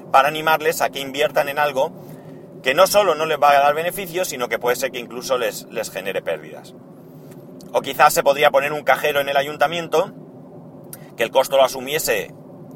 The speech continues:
el ayuntamiento y, por tanto, los vecinos de la localidad, pero que tuviesen acceso a poder, eh, acceder a su dinero cuando quieran.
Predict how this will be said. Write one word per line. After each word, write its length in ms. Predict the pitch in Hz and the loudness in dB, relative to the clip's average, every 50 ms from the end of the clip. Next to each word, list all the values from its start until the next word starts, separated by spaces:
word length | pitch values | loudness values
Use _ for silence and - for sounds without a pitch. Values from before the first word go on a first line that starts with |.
| - - - - | -20 -18 -14 -6
el 100 | - 113 | -2 0
ayuntamiento 680 | 117 117 120 135 139 156 160 170 180 180 170 196 214 220 | 0 0 0 2 2 2 2 2 0 -2 0 -2 -2 -2
y, 100 | 151 127 | -2 -4
por 160 | 104 98 95 | -4 -4 0
tanto, 260 | - 131 135 135 - 101 | 2 2 0 2 0 0
los 140 | 104 104 92 | 0 0 0
vecinos 400 | 98 92 - 120 135 123 110 95 | -2 -6 -6 -6 -4 -4 -2 0
de 80 | 98 | 2
la 80 | 101 113 | 2 2
localidad, 580 | 120 131 131 143 151 160 170 185 185 190 196 - - - - - - - - - - | 2 2 0 0 0 0 2 2 2 2 0 -4 -10 -20 -20 -20 -20 -20 -14 -6 0
pero 180 | 156 160 170 | 4 4 4
que 100 | 165 170 | 4 4
tuviesen 400 | 151 151 147 147 147 - 151 151 | 0 -2 -2 0 -2 -2 -2 -2
acceso 500 | 151 143 - 151 151 147 - 131 135 160 - - - - - - - - - - - - - - | -4 -2 -2 -2 -2 0 0 -2 -2 -2 -4 -14 -20 -20 -20 -20 -20 -20 -20 -20 -20 -20 -14 -4
a 280 | - - 120 123 127 123 - - - - | 0 4 4 4 4 2 -4 -16 -14 -4
poder, 400 | - 110 110 110 120 123 123 120 - - - - | 2 2 4 4 4 2 0 -2 -12 -16 -16 -8
eh, 920 | 120 113 113 107 104 101 98 98 95 92 90 87 85 85 78 76 71 69 - - - - - - - - - - - - - - - - - - | -6 -2 -2 0 0 0 0 0 0 0 -2 -2 -4 -6 -8 -10 -14 -18 -20 -20 -20 -20 -20 -20 -20 -20 -20 -20 -20 -20 -20 -20 -20 -10 -2 -2
acceder 380 | 131 - - 135 135 139 147 | -2 0 0 0 0 2 2
a 60 | 151 | 2
su 140 | - - 131 | 2 0 -4
dinero 340 | 120 117 113 123 131 135 127 | -6 -4 -2 2 2 2 2
cuando 380 | 127 107 101 101 98 92 90 85 | 2 0 -2 -2 -2 -4 -4 -4
quieran. 400 | - 98 92 87 78 71 - | -4 -4 -4 -4 -4 -8 -12